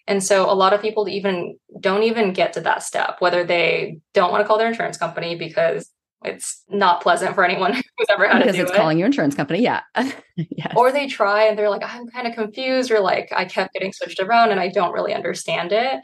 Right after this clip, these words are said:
Speaker 2: Yeah.
Speaker 1: And so the first part is just really the educational component on helping people even understand that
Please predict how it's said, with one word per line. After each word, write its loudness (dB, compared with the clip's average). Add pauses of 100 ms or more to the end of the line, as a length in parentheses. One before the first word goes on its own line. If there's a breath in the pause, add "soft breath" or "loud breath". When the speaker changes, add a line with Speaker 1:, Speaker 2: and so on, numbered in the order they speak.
(120 loud breath)
Speaker 2:
Yeah. -4
Speaker 1:
And 2
so 4
the 6
first -2
part 4
is -8
just -8 (100)
really 2
the 2
educational -4
component -6
on 2
helping -2
people -2
even -6
understand -4
that 0